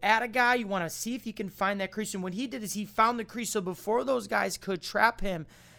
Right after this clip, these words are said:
at the half, uh, at half court, he broke through, slipped between there. He was able to get a three-pointer off that he got fouled on. And later on in the game,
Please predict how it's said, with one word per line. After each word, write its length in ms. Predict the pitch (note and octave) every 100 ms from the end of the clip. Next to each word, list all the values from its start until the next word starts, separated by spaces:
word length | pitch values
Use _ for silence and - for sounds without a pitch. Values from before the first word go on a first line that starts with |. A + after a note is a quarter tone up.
| -
at 140 | F3 -
the 100 | E3
half, 340 | G#3 A#3 - -
uh, 300 | F#3+ F3 F3 -
at 160 | E3
half 320 | D3 G#3+ C4+ -
court, 340 | E3 D#3 D#3 _ _ _ _
he 220 | - A3
broke 560 | E3 F3 F3+ A#3 C4+ -
through, 440 | - A#3 G#3+ G#3+
slipped 460 | - - A#3 - -
between 440 | G#3+ - A#3 A#3
there. 280 | F#3 E3+ E3 -
He 140 | - A3+
was 200 | G3+ F3
able 200 | G#3+ G#3+
to 60 |
get 260 | F3 G3+ G3+
a 80 | -
three-pointer 880 | - - G#3 A#3+ B3 G#3+ A3 G3+ F#3+
off 300 | - G3 G#3 -
that 140 | D3+
he 180 | E3 D#3+
got 240 | E3 -
fouled 420 | - E3+ E3 E3
on. 220 | C#3+ C3 - - - - -
And 240 | G3 G3+ -
later 360 | G3 C4+ A3+
on 200 | A#3+ F4
in 60 | E4
the 60 | G#3
game, 420 | F3 F3 F3